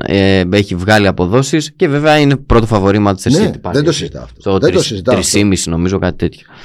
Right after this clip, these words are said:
Speaker 2: Λοιπόν, αυτά μετά του τελικού. Πληρωθήκαμε και στο τελικό, έστω και κάτι ψηλά, και έκλεισε η σεζόν πάρα πολύ ωραία. Εμείς από εδώ και πέρα το είπαμε, για να πάμε στο πιο στοιχηματικό κομμάτι. Δεν παίζουμε. Εγώ δεν κακίζω κάποιον που παίζει και καλοκαίρι,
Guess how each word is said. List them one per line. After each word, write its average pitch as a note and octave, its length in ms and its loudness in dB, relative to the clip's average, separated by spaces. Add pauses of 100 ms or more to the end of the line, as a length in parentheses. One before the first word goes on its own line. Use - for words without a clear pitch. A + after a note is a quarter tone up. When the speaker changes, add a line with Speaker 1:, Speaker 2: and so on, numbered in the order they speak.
(260)
Speaker 2:
Λοιπόν, A#3+ 220 2
αυτά F#3 320 0
μετά D3+ 320 0
του C3 160 0
τελικού. D#3+ 920 2
Πληρωθήκαμε F#3+ 600 2
και A2 100 -4
στο G2 80 -4
τελικό, G2+ 340 0
έστω B2 200 0
και G#2+ 120 -4
κάτι F#2+ 240 -2
ψηλά, D3+ 640 0
και - 120 0
έκλεισε A#2+ 320 -2
η A2+ 40 -2
σεζόν G#2 480 0
πάρα A#2+ 320 2
πολύ F2+ 240 -2
ωραία. G2 220 2
Εμείς D3+ 180 0
από B2+ 120 -4
εδώ C#3 120 0
και C3+ 100 -2
πέρα C#3+ 340 0
το C3 100 0
είπαμε, G#2 380 0
για G#2 100 -2
να G#2 100 -2
πάμε A#2+ 200 0
στο A2 240 -4
πιο C3 220 -2
στοιχηματικό F#2 600 -6
κομμάτι. F2+ 560 -4 (840)
Δεν C3+ 360 0
παίζουμε. D#2+ 560 -6 (240)
Εγώ G#2+ 220 0
δεν D#3+ 120 2
κακίζω G#3 360 0
κάποιον A#2 320 -2
που F2+ 80 -10
παίζει G2 180 -4
και - 100 -14
καλοκαίρι, E2+ 680 -4